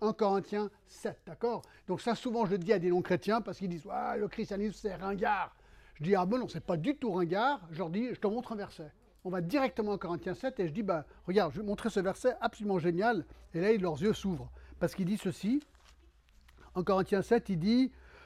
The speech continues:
euh, parlant de la sexualité, verset quatre, «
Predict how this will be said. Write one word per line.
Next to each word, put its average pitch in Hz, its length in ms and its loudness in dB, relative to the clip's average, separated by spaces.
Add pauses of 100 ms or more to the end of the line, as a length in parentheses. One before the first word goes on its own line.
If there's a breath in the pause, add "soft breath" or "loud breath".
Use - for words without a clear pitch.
(140)
euh, 196 140 8
parlant 233 420 6
de 196 100 6
la 190 140 6
sexualité, 220 840 6 (480 loud breath)
verset 208 400 10
quatre, « - 480 4